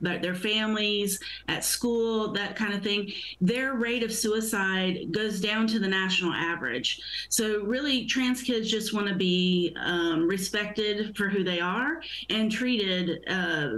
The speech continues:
the way, you know, for who they are, treated with respect for who they are. So,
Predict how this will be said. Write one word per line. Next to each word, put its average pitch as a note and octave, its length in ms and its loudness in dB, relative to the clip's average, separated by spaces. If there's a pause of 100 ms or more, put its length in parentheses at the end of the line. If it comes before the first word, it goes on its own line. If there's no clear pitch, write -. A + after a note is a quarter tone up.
the G3 140 0
way, F3+ 280 0
you F#3 160 0
know, F3 220 2
for G3 260 -2
who G#3+ 160 2
they F3 200 0
are, A#2 340 -2 (240)
treated G#3 380 0
with F#3+ 180 -2
respect F#3 420 0
for F3 100 -2
who F3+ 120 4
they E3 160 0
are. D3+ 220 0
So, F3+ 320 0